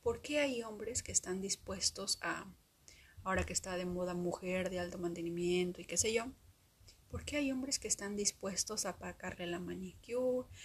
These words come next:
la terapia, qué sé yo, las, las liposucciones? ¿Por qué? Porque ven que esa mujer, o ese hombre quizás tal vez,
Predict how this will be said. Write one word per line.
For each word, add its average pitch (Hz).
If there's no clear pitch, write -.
la 190
terapia, 214
qué 247
sé 196
yo, 185
las, 170
las 175
liposucciones? 170
¿Por -
qué? 277
Porque 220
ven 269
que -
esa 220
mujer, 220
o 196
ese 196
hombre 185
quizás -
tal 196
vez, 196